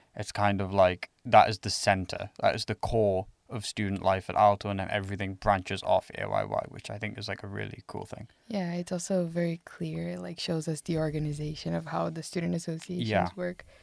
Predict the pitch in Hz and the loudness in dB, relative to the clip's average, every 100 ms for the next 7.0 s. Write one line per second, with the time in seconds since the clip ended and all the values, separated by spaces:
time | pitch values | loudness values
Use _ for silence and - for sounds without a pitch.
0 | - 170 170 160 160 156 147 156 151 165 | -14 -2 0 2 2 0 -4 -6 -8 -10
1 | 170 160 165 165 - - - - - _ | -10 -10 -8 -8 -10 -20 -20 -20 -20 _
2 | _ - 170 160 156 156 156 151 147 _ | _ -2 2 2 2 0 0 -2 -6 _
3 | - 131 120 113 92 - 135 139 131 180 | -4 -2 4 6 6 6 6 8 10 10
4 | 170 165 101 92 - _ - 107 113 214 | 10 8 4 2 -4 _ 6 6 8 12
5 | 202 170 98 90 - 101 98 120 - - | 12 12 4 0 -2 2 2 0 -8 -20
6 | - _ _ - 107 101 101 98 98 | -20 _ _ 2 4 4 2 -2 -6